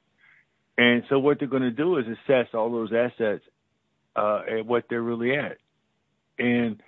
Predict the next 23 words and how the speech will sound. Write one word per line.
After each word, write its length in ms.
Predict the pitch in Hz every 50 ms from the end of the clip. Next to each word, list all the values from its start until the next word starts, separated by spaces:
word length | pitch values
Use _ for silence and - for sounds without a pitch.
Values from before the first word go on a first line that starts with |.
| _ _ _ _ _ _ _ _ _ _ _ _ _ _ _ _ _ _
you 120 | 127 131 139
know, 220 | 135 127 123 127
this 160 | 123 143 131 - -
branding 500 | - 110 123 143 160 196 202 196 185 156 123
thing, 480 | - - 117 110 113 120 135 131 131 - _ _ _ _ _ _ _ _ _ _ _ _ _ _ -
I 160 | 117 135 139
mean, 300 | 147 143 135 135 135 127 -
any, 380 | 135 143 160 170 156 135 107
any 300 | 120 123 135 156 160 143 - - -
sane 240 | 151 151 151 151
person, 540 | - - 147 151 - 160 - - 135 123 120
well, 380 | 127 135 139 156 165 - - - _ _ _ _ _ _ _ _ -
I 40 | -
mean, 160 | 123 127 127 123 151
his 100 | 160 147
brand 340 | 143 - 160 160 156 156 156
isn't 200 | 147 156 160 165
worth 200 | 175 208 196 - -
as 120 | 160 147
much 220 | 147 135 117 104 - -
now. 340 | 202 101 90 - - - - _ _ _ _ _ _ _ _ _ _ _ _ _
It's 120 | 143 135
not. 380 | 143 165 196 233 180 101 - -